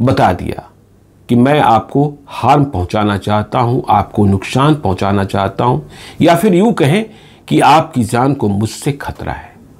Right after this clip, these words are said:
मैंने तो कभी सोचा भी नहीं। आप निश्चिंत रहें, शहाबुद्दीन कह रहे हैं। और साथ में यह भी कहा, इस बात का ध्यान रखिए,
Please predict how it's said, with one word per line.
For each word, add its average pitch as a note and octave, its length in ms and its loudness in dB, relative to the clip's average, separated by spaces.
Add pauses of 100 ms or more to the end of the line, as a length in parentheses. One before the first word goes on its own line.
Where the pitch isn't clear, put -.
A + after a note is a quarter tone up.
(500)
मैंने A3 280 4
तो D4 80 0
कभी C4 240 2
सोचा F#3+ 480 4
भी G2+ 160 0
नहीं। C2+ 200 -10 (640)
आप E3 260 4
निश्चिंत C#3+ 480 2
रहें, F#2 280 -8 (380)
शहाबुद्दीन C#3 500 2
कह - 160 -6
रहे - 180 -10
हैं। - 1120 -2
और C4 340 -2
साथ E3 420 0
में C#3 120 2
यह A2 200 0
भी C#3 160 -2
कहा, - 360 -12 (300)
इस - 180 -2
बात E3+ 320 2
का C3 120 0
ध्यान G#2+ 360 0
रखिए, - 380 -6